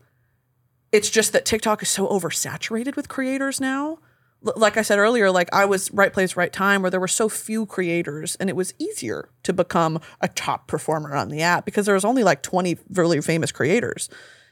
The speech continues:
Now it's like everyone and their mother wants to be a TikToker, and it really takes, <laughs> uh, ambition and commitment to,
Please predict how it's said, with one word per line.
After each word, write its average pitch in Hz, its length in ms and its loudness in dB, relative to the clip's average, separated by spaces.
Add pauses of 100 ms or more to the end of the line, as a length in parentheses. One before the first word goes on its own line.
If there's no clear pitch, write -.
(140)
Now 233 440 -2
it's - 200 -6
like - 240 -16 (600)
everyone 294 320 4
and 226 100 2
their 202 120 0
mother 196 520 2 (220)
wants 185 340 0
to 190 100 -2
be 185 220 -4
a 185 60 0
TikToker, - 800 -6
and 180 420 -2 (720)
it 208 160 4
really 220 300 4
takes, - 720 0
<laughs> - 1500 -12
uh, 190 300 6
ambition 196 720 4
and 180 300 0
commitment 185 680 0
to, 170 540 2